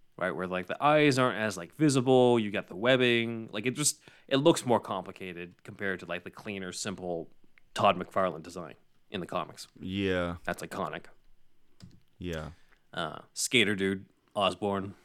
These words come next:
Speaker 1: Moving on.
Speaker 2: Just, yeah, not great, man. That was, I think that's, like, the weakest part of the, that design's,
Speaker 1: Of the
Speaker 2: like, the
Speaker 1: design.
Speaker 2: weakest part of the movie.
Speaker 1: Oh, yeah, for sure.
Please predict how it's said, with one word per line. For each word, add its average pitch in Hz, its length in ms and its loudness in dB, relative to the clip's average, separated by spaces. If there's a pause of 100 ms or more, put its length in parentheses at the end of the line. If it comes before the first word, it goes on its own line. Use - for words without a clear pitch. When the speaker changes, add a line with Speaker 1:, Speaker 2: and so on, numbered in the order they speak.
(1500)
Speaker 1:
Moving 85 260 -2
on. 82 100 0
Speaker 2:
Just, - 560 -4
yeah, 92 400 -2
not 87 260 -6
great, 85 280 -6
man. 87 320 -8 (200)
That 123 100 -2
was, 139 160 0
I 127 120 0
think 170 140 0
that's, 156 160 0
like, 135 100 0
the 107 100 -2
weakest 104 380 -2
part 95 240 0
of 87 60 -6
the, 85 140 -6 (500)
that 123 180 2
design's, 104 380 0
Speaker 1:
Of 107 40 -2
the 98 60 0
Speaker 2:
like, 92 80 -2
the 85 60 -8
Speaker 1:
design. 87 140 -2
Speaker 2:
weakest 85 220 -8
part 95 180 -2
of 90 60 -4
the 90 60 -4
movie. 90 400 -6 (160)
Speaker 1:
Oh, 127 100 0
yeah, 95 120 -4
for - 120 -12
sure. 82 300 -10